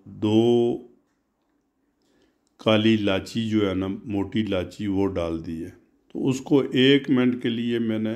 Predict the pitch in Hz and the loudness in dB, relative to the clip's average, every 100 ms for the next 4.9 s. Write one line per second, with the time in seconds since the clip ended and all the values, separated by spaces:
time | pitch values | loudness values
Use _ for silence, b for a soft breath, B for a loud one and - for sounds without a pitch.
0 | - _ _ _ _ _ _ _ - 104 | -10 _ _ _ _ _ _ _ -4 2
1 | 107 117 143 147 143 135 131 131 123 110 | 4 4 6 6 6 4 2 -2 -2 0
2 | 117 117 113 113 113 110 110 107 104 127 | 0 2 0 0 0 0 0 0 0 -4
3 | 160 - _ _ _ _ _ _ _ _ | -6 -14 _ _ _ _ _ _ _ _
4 | _ _ - 113 120 120 120 - | _ _ 0 4 6 6 2 -2